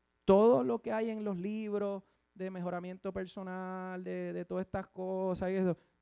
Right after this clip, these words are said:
todo eso está en la Biblia". Y yo me acuerdo que yo la miré bien rara y yo, "Esta madre mía está loca. ¿Cómo es posible que va a estar todo en la Biblia?".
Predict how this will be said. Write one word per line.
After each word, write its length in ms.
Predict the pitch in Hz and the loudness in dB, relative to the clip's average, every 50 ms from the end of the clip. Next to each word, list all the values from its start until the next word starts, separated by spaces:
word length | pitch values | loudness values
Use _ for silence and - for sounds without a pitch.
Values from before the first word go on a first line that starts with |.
| _ | _
todo 200 | _ - 240 240 | _ 6 6 6
eso 140 | 220 190 202 | 6 2 0
está 100 | 196 - | 0 2
en 60 | 190 | 4
la 80 | 190 180 | 4 4
Biblia". 360 | 170 156 139 127 117 110 - _ _ _ _ _ _ _ _ _ _ _ _ _ | 4 2 0 -2 -6 -12 -14 _ _ _ _ _ _ _ _ _ _ _ _ _
Y 100 | 160 151 | -6 -4
yo 100 | 139 135 | -2 -2
me 80 | 151 | -2
acuerdo 240 | 151 143 139 151 190 | -2 0 0 0 0
que 80 | 180 143 | 0 0
yo 60 | 127 | -2
la 100 | 135 139 | -2 -2
miré 200 | 143 135 131 147 | -2 -2 -2 -4
bien 160 | 156 185 160 | -4 -6 -4
rara 180 | 139 139 131 123 | -4 -2 -2 -2
y 60 | 117 | -2
yo, 100 | 110 104 | -4 -6
"Esta 720 | - - - - - - - - - _ _ _ _ 110 | -8 -12 -14 -14 -18 -18 -20 -20 -20 _ _ _ _ -20
madre 240 | 104 104 101 107 104 | -20 -18 -16 -14 -14
mía 160 | 110 117 107 | -12 -12 -12
está 180 | 117 110 - 104 | -14 -12 -12 -10
loca. 400 | 107 113 117 - _ - - - _ _ _ _ _ _ _ _ _ _ _ _ _ _ _ | -8 -8 -8 -10 _ -20 -20 -20 _ _ _ _ _ _ _ _ _ _ _ _ _ _ _
¿Cómo 180 | _ 127 139 156 | _ 0 0 0
es 60 | 151 | 4
posible 340 | - 156 135 - - 139 127 | 4 2 2 4 0 -2 -2
que 60 | 127 | -4
va 60 | 113 | -6
a 20 | |
estar 180 | 113 - 139 120 | -4 -4 -4 -4
todo 140 | - - 120 | -2 -4 -4
en 80 | 120 | -4
la 80 | 113 107 | -6 -8
Biblia?". 360 | 110 107 110 101 92 78 - | -8 -8 -8 -10 -12 -20 -20